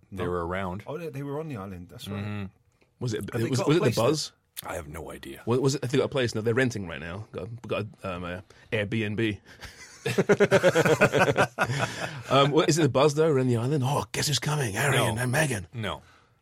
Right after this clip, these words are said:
Speaker 2: Are you
Speaker 3: No one cares.
Speaker 2: There's only
Speaker 1: No,
Speaker 2: one Buzz
Speaker 1: and
Speaker 2: on
Speaker 1: I think
Speaker 2: that
Speaker 1: that's
Speaker 2: island.
Speaker 1: probably why they liked it,
Speaker 3: I
Speaker 1: 'cause,
Speaker 3: know.
Speaker 1: I mean, it's
Speaker 3: Nor should they care. Who gives
Speaker 2: There's
Speaker 3: a
Speaker 2: only one
Speaker 3: flying
Speaker 2: Buzz on
Speaker 3: crap?
Speaker 2: that island.
Speaker 1: Yeah.
Speaker 3: <laughs> One day we'll get into the, the discussion, um, on the Royals and how utterly ridiculous it is.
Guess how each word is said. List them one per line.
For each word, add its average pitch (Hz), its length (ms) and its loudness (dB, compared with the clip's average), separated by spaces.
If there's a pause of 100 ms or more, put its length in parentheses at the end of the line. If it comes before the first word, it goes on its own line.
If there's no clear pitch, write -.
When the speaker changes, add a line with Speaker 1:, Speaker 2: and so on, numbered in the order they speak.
Speaker 2:
Are 123 80 -8
you 143 160 -6
Speaker 3:
No 123 100 4
one 120 80 4
cares. - 320 -6 (500)
Speaker 2:
There's - 140 -2
only 139 200 4
Speaker 1:
No, 127 200 4
Speaker 2:
one - 80 4
Buzz 117 160 4
Speaker 1:
and 175 80 2
Speaker 2:
on 175 40 2
Speaker 1:
I - 20 2
think 185 140 2
Speaker 2:
that 180 60 4
Speaker 1:
that's 180 100 2
Speaker 2:
island. 185 40 -6
Speaker 1:
probably 180 260 2
why 170 180 4
they 170 120 0
liked 214 280 -2
it, 170 60 0
Speaker 3:
I 123 80 4
Speaker 1:
'cause, 120 80 4
Speaker 3:
know. 156 320 6
Speaker 1:
I 110 60 2
mean, 127 160 -4
it's 123 100 -8
Speaker 3:
Nor 226 280 4
should 226 180 -2
they 185 120 4
care. 123 180 2
Who 156 80 0 (180)
gives 151 160 -2
Speaker 2:
There's - 20 -4
Speaker 3:
a 143 40 2
Speaker 2:
only 139 120 2
one 131 180 4
Speaker 3:
flying 123 100 4
Speaker 2:
Buzz 113 180 4
on 104 80 2
Speaker 3:
crap? 104 160 2
Speaker 2:
that 92 60 -6
island. 92 320 -2 (100)
Speaker 1:
Yeah. 113 320 0
Speaker 3:
<laughs> 185 580 -6
One 254 160 6
day 254 120 8
we'll 185 100 8
get 165 120 6
into 135 160 2
the, 117 120 6
the 104 260 -4
discussion, 107 640 -2
um, 92 180 -8 (180)
on 104 180 -6
the 98 80 -8
Royals 98 500 -6
and 90 100 -12
how 92 300 -8 (360)
utterly 104 420 -6
ridiculous 92 520 -10
it - 100 -14
is. - 220 -12